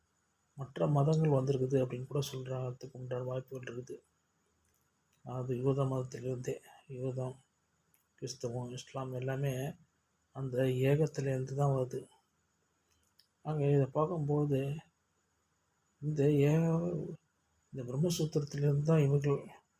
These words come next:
பின்னிட்டு வருதா அப்படின்றது ஒரு கேள்வியும் எழுது. இது ஏகம்ன்ற வார்த்தைக்கு இது கடவுள்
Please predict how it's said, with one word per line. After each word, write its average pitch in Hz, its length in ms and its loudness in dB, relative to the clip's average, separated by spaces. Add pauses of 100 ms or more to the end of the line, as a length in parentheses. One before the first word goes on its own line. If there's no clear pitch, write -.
(880)
பின்னிட்டு 165 320 2
வருதா 139 340 4
அப்படின்றது 135 520 0
ஒரு 135 160 -4
கேள்வியும் 135 600 -8 (400)
எழுது. 123 280 -6 (1160)
இது 175 180 2
ஏகம்ன்ற 165 600 6
வார்த்தைக்கு 143 540 -2 (3750)
இது 143 240 0 (460)
கடவுள் 165 540 0